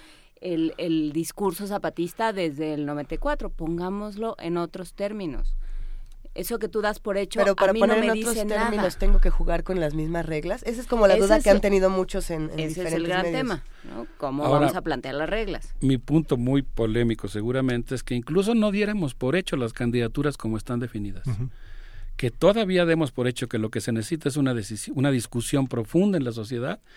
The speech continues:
Speaker 3: y que sea la sociedad la que invente fórmulas nuevas. Y todavía, según yo, no están definidas las cosas, todavía están por definirse y a eso es a lo que le tendríamos que apostar.
Speaker 2: Venga.
Speaker 3: O sea, no tenemos que quedarnos con los candidatos que hay actualmente,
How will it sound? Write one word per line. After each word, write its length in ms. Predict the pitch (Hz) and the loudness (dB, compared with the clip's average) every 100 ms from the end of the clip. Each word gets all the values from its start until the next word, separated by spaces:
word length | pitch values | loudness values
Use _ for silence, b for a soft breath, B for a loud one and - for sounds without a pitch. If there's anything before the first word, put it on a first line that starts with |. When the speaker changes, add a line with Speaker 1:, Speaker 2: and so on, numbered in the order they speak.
| b b | b b
Speaker 3:
y 140 | 131 | -4
que 160 | - 120 | 0 0
sea 160 | 170 | 2
la 100 | 208 | 2
sociedad 400 | 170 131 127 143 | 0 -2 0 2
la 140 | 160 147 | 2 0
que 220 | 120 - | 0 -4
invente 580 | 131 127 123 151 151 131 | 0 2 2 2 0 -4
fórmulas 480 | - 131 127 117 113 | -2 0 0 0 -2
nuevas. 380 | 120 156 247 - b b b b b | -2 -2 -4 -10 b b b b b
Y 120 | - 151 | -10 -2
todavía, 440 | 392 440 294 233 | 0 2 0 0
según 320 | - 156 165 | 0 4 6
yo, 140 | 156 165 | 6 4
no 100 | 135 | 4
están 220 | - 139 | 2 2
definidas 480 | 123 113 139 170 107 | 2 2 2 2 0
las 160 | 92 | -6
cosas, 280 | - 92 101 | -8 -10 -8
todavía 280 | 143 143 135 | -4 -2 -2
están 260 | - 156 | -2 -2
por 160 | 185 139 | -2 -2
definirse 560 | 110 117 123 131 185 - b b b - | -2 -2 -4 -2 -6 -8 b b b -6
y 120 | 110 | 0
a 100 | 135 | 0
eso 180 | 170 175 | 0 0
es 80 | |
a 60 | 147 | -2
lo 140 | 123 | -2
que 60 | 117 | -2
le 100 | 117 | -2
tendríamos 420 | 110 117 127 123 | -2 0 -2 -2
que 100 | - | -6
apostar. 360 | 113 110 - 131 | -6 -6 -4 -4
Speaker 2:
Venga. 200 | 165 151 b b | -4 -10 b b
Speaker 3:
O 140 | 110 101 | -6 -2
sea, 180 | 127 | 0
no 160 | 127 143 | 2 2
tenemos 320 | 147 143 135 | 2 2 2
que 100 | 131 | -2
quedarnos 360 | 127 123 127 113 | 0 0 0 -2
con 160 | 113 | -4
los 180 | 107 - - - | -4 -6 -10 2
candidatos 560 | 117 117 127 131 117 | 4 6 4 2 -2
que 80 | 123 | -4
hay 80 | 113 | -6
actualmente, 640 | - 110 113 123 185 | -4 -4 -4 -4 -4